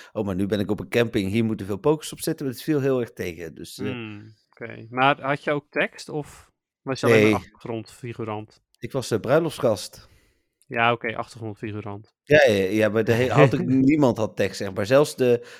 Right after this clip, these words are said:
Speaker 1: hoofdrolspelers hadden geen tekst tijdens het
Speaker 2: Oh.
Speaker 1: stukje waar wij bij waren.
Speaker 2: Oh, oké.
Speaker 1: Dus, eh,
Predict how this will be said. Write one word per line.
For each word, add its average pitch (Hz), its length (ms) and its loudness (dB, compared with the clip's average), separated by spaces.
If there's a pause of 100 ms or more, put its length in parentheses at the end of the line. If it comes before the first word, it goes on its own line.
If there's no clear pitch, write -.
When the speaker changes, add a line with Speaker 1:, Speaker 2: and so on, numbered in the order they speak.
Speaker 1:
hoofdrolspelers 139 800 0
hadden 117 200 0
geen 107 180 -4
tekst - 420 -12
tijdens 98 220 -6
het 90 140 -8
Speaker 2:
Oh. - 60 6
Speaker 1:
stukje 113 280 -2
waar 95 200 -4
wij 90 140 -2
bij 87 200 -6
waren. 87 420 -12
Speaker 2:
Oh, 160 220 6
oké. 143 220 0 (600)
Speaker 1:
Dus, - 220 -16
eh, 95 240 -6